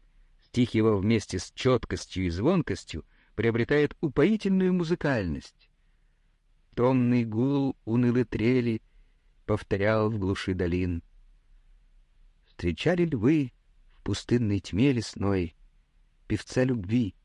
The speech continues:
певца своей печали? Доколе музами любимый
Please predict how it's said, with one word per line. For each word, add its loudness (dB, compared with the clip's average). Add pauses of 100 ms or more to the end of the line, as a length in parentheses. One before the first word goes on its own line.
(180)
певца -2
своей 0
печали? -4 (1400)
Доколе 2
музами 2
любимый 0